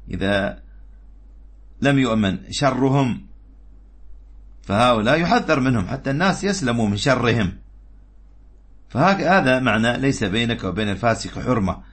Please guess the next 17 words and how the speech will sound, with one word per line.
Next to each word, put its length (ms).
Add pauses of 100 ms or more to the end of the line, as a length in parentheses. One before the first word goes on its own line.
(280)
يعني 280
يجوز 320
لك 380
أن 140
تغتابه 640
للتحذير 580
منه، 320 (1500)
أو 140
في 120
زماننا 580
مثلًا 460
الإبلاغ 460
عنه 340 (460)
للجهات 420
المختصة، 680 (880)
إذا 140
كان 500